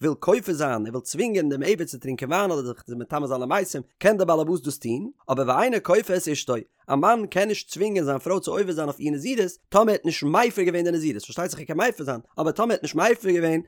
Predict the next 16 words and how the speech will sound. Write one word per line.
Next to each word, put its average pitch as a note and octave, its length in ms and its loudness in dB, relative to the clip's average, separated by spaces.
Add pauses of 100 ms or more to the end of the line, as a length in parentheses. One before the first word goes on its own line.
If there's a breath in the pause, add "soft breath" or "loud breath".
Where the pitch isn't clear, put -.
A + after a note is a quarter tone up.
(100)
קען G#3+ 220 4
ער G3+ 60 4
איר F3 140 4
נישט D3+ 220 0
צווינגען, F3 360 4 (120)
צו F3+ 100 -2
אויפער D3+ 220 6
זיין B2 180 4
אויף G#2+ 80 -2
דעם. G2+ 140 -6 (520 soft breath)
זאגט G#3 140 2
די G#3+ 80 4
הייליגע F#3+ 280 6
גמרא, E3+ 260 4 (200)
קען E3 100 0
טון, G#3 180 -2